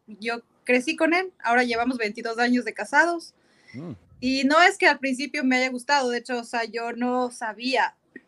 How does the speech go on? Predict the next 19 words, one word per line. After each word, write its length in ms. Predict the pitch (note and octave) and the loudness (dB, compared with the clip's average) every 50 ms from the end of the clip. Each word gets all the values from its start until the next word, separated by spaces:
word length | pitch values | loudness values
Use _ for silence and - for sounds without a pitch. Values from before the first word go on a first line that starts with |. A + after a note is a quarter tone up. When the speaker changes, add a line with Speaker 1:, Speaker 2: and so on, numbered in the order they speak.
| _ _ _ _ _ _ _ _ _ _ _ | _ _ _ _ _ _ _ _ _ _ _
Speaker 1:
dibujar, 640 | - B3 B3 A#3 A3 - - B3 A3+ A3+ B3 C4 | -4 -2 -2 -2 -2 0 6 8 8 8 8 8
ni 140 | B3+ B3 A#3+ | 6 4 6
mucho 260 | A#3+ B3 A#3+ - C4+ | 4 2 2 0 0
menos, 460 | B3 B3+ B3+ C4+ D#4+ A4+ A4+ - - _ _ | 2 2 2 2 0 -2 -6 -10 -20 _ _
pero 520 | B3+ B3 A#3 A#3 A3+ A3+ A3+ A3 A3 A3 G#3+ | 0 0 0 0 -2 -2 -2 -2 -2 -2 -2
más 160 | A#3 A#3+ A#3+ | -4 -4 -2
o 40 | C4 | 0
menos 280 | B3 B3+ B3 C4 B3+ - | 0 0 0 0 -4 -4
cuando 680 | - A#3 G#3+ A3 G#3+ G#3 G#3 G#3 G#3 G3+ G3+ F#3+ - - _ _ _ | -4 -4 -4 -4 -6 -6 -6 -4 -4 -4 -4 -6 -8 -10 _ _ _
nosotros 460 | A3+ B3 A#3+ C#4 - C4 C4+ B3+ - _ _ _ - | -4 -2 -2 -2 -2 -2 -2 -2 -6 _ _ _ 0
vivimos 340 | A#3+ B3 B3 B3 B3 B3+ | 2 2 4 4 4 4
en 80 | C4 B3 | 4 2
España 360 | A#3 A#3+ - B3 B3 B3 B3+ B3+ | 2 2 4 6 8 8 8 8
muchos 280 | B3 A#3+ B3 A#3+ - | 8 6 2 0 0
años 340 | B3+ B3 B3 B3+ D#4+ - - | 2 4 4 2 2 -2 -2
fuera, 320 | - B3 A#3+ A#3 C#4 E4 - _ _ - - - - - - _ _ _ _ _ _ - - _ | 2 4 4 4 4 2 -2 _ _ -20 -20 -20 -20 -20 -20 _ _ _ _ _ _ -18 -16 _
porque, 380 | - C4+ C4+ C4 C#4 C4+ C4 C4 | 2 2 4 8 6 6 6 6
bueno, 240 | B3+ C#4 C#4 C4 C4 B3+ | 2 0 0 0 0 -2
somos, 360 | D4 C4+ C#4 D4+ C4+ B3 | -4 -6 -6 -8 -8 -14